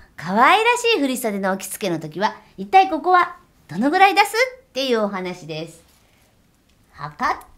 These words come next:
てみます。もうちょっとで四センチっていう感じですね。四センチあるかなぐらい出てますね。じゃあこっちもそうですね。こっちもまあ同じって感じですね。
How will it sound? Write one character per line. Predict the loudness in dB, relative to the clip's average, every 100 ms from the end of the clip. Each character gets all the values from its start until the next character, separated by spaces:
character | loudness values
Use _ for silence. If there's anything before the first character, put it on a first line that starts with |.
| _
て | -2 2
み | 2 0 0
ま | 2 2 2
す。 | 0 -10 -16 -18 -20 -20 -20 -20 -20 -20 _ _ _ -20 -20 _ _ _ _ _ _ _ _
も | -2 0 2
う | 2
ち | 0
ょ |
っ | 2
と | 2
で | 2 4
四 | 4 2
セ | 0 0
ン | -2
チ | -2 0 0 0
っ | -4
て |
い | -4
う | -4
感 | -4 -4
じ | -4
で |
す | -4
ね。 | -4 -2
四 | -2
セ | 0 -2
ン |
チ | 2
あ | 2
る | 0
か | -2
な | 2 2
ぐ | 2
ら | 0 0
い | -2 -8 _ -12
出 |
て | -10
ま | -10
す | -4
ね。 | -4 -4 -8 _
じ | -20
ゃ | -14
あ |
こ |
っ | -10
ち | -6
も | -6
そ | -8
う |
で | -14
す | -10
ね。 | -4 -4 -4 _ _ _
こ | -16
っ |
ち | -6
も | -4
ま | 0 0 0
あ | -2
同 | 0 -2 -4
じ | -10 -12 -14 -20 _ _ _
っ |
て | -20
感 | -14 -12
じ | -8
で | -8
す | 0
ね。 | 0 0